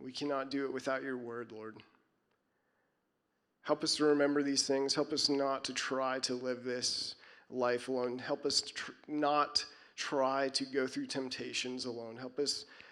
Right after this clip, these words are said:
not to go through trials alone, Lord. We need one another as much as we need you, Lord. Lord, we're grateful for a God who offers us help when we need it.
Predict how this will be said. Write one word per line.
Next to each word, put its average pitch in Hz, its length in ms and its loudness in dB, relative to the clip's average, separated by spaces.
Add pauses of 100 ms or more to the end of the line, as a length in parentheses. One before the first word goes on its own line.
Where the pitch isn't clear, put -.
(360)
not 147 520 4
to - 140 4
go 143 300 8
through 143 320 -2
trials 127 1040 0 (120)
alone, 123 420 -4
Lord. 113 300 -10 (460)
We 135 140 -2
need 135 220 -2
one 131 200 0
another 123 440 -2 (800)
as 131 140 -4
much 131 260 0
as 123 100 -6
we 127 140 -4
need 123 260 -4
you, 117 220 -12
Lord. 107 220 -10 (1700)
Lord, 135 140 4
we're 143 80 6
grateful 131 720 4
for 135 260 2
a 139 60 2
God 123 400 -2
who 127 500 -4 (880)
offers 131 560 2 (120)
us - 520 0 (100)
help 131 460 -4 (260)
when 131 200 -4
we 123 120 -4
need 117 240 -12
it. 107 160 -12